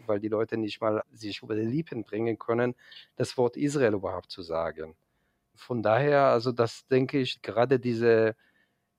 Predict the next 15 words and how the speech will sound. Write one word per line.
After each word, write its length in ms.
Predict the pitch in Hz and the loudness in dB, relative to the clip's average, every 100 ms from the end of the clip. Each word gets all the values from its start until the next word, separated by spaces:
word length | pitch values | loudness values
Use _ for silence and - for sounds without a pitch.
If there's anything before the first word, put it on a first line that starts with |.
| 339 | -16
diese 220 | 156 120 | -4 0
Betonen, 840 | 113 - - 127 165 156 113 101 87 | 0 -2 -2 2 4 4 0 -2 -4
dass 260 | 92 - - | -8 -8 -8
Israel 680 | 123 110 107 104 107 104 120 | -6 -2 0 2 4 2 0
ein 680 | 101 98 101 110 110 107 - | -2 -2 -4 -10 -12 -14 -10
Existenzrecht 920 | 110 107 - 127 113 - 113 - - | -6 -6 -2 0 0 0 -6 -4 -2
hat, 300 | 139 160 - | -2 -2 -6
ist 200 | 131 - | -8 -4
ein 320 | 117 113 107 | -2 -2 -4
wichtiger 500 | 135 - 127 117 110 | -6 -2 -2 2 0
Aspekt, 580 | 98 - 165 165 - _ _ | 0 -2 -2 -2 -8 _ _
um 220 | 131 123 | -10 -4
dann 220 | 117 117 120 | 0 0 -2
irgendwie 260 | 123 113 | -6 -2
das 200 | 113 107 | -2 -2